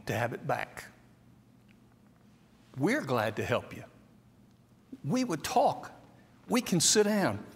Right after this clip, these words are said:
and we can re-energize that faith. God wants it. God calls you to it. I hope that today has been an uplifting and helpful excursion into the Bible concept of faith.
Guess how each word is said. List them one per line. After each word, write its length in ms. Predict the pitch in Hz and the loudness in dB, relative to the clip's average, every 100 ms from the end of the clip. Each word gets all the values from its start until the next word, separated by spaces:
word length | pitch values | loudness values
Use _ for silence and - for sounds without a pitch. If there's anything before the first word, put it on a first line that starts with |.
| - - - | -20 -20 -8
and 100 | 131 | 2
we 100 | 156 | 2
can 280 | 208 135 123 | 2 0 2
re-energize 840 | 151 165 165 160 110 117 107 101 95 | 2 2 2 2 0 0 0 -2 -4
that 200 | 113 - | -6 -4
faith. 420 | 107 - - - - - - - - - - _ - - | -6 -6 -14 -20 -20 -20 -20 -20 -20 -20 -20 _ -20 -4
God 300 | 123 127 117 | 6 6 6
wants 260 | 123 147 - | 0 0 -2
it. 100 | 220 - - - - - - - | -4 -10 -20 -20 -20 -20 -20 -4
God 260 | 131 123 117 | 2 2 2
calls 360 | 151 143 151 | 4 4 2
you 60 | 160 | -4
to 200 | - 95 | -4 -6
it. 100 | - - - - - - - - - - - | -8 -18 -20 -20 -20 -20 -20 -20 -20 -12 2
I 120 | 143 | 2
hope 260 | 127 113 - | 4 0 -4
that 140 | 107 | -6
today 500 | 127 107 131 135 170 - - - - - - - | -4 4 4 4 -2 -12 -18 -20 -20 -20 -20 -8
has 140 | - 131 | -4 0
been 140 | 135 | 2
an 100 | 127 | 6
uplifting 640 | 143 - 151 185 - 208 180 | 6 4 2 0 0 -4 -4
and 160 | 110 | -4
helpful 580 | - 175 175 - 196 180 - - - - - - - - - - - | 2 2 2 -6 -10 -10 -14 -20 -20 -20 -20 -20 -20 -20 -20 -20 -12
excursion 840 | 131 - - 143 117 - 107 95 - - - - - - - - - | -6 -2 2 4 2 0 -6 -8 -14 -20 -20 -20 -20 -20 -20 -20 -8
into 180 | 135 113 | -4 -2
the 100 | 110 | -2
Bible 420 | 98 110 120 120 | 0 0 0 -4
concept 600 | - - 113 107 107 - | -4 -2 -2 -2 -6 -6
of 100 | 101 | -8
faith. 440 | - 95 - - | -6 -8 -10 -16